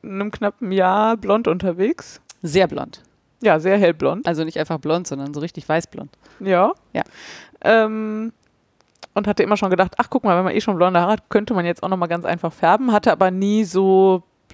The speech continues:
Speaker 1: die Motivation, das jetzt auch wirklich zu tun. Und wenn man das dann macht, dann muss man sich auch überlegen, wie ist dann der Rückweg oder wie geht's danach weiter oder so. Und jetzt ist aber kommendes Wochenende, ähm, Pride Parade in Köln.
Speaker 2: Mhm.
Speaker 1: C S D.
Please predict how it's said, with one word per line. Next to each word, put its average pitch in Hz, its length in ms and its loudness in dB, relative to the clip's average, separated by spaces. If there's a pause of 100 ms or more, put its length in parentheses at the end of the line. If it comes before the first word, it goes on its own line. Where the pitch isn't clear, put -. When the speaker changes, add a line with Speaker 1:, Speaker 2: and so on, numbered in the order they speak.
(220)
Speaker 1:
die 196 80 -2
Motivation, 185 480 0
das 185 100 -6
jetzt - 160 -2
auch 165 120 -4
wirklich 190 280 -4
zu - 140 -10
tun. 247 360 2
Und 170 180 0
wenn 185 100 2
man 185 100 0
das 180 140 -4
dann 175 140 -2
macht, 175 280 0
dann 156 140 -4
muss 160 140 -10
man 165 100 -4
sich 165 160 0
auch 175 80 2
überlegen, 165 340 0
wie 160 80 -2
ist - 100 -6
dann 151 120 -2
der 147 100 0
Rückweg 196 380 0
oder 165 160 2
wie 160 80 -6
geht's 170 180 -4
danach 147 240 -4
weiter 240 320 -2
oder 240 180 0
so. 254 180 0 (1300)
Und 214 200 0
jetzt 202 260 0
ist - 180 -14
aber 185 400 2
kommendes 202 440 -4
Wochenende, 180 1400 2 (500)
ähm, 160 600 -2
Pride 185 240 0
Parade 208 320 0
in 226 80 -8
Köln. 254 380 -2
Speaker 2:
Mhm. 170 320 -10 (360)
Speaker 1:
C - 140 -6
S 170 140 -8
D. 202 220 -4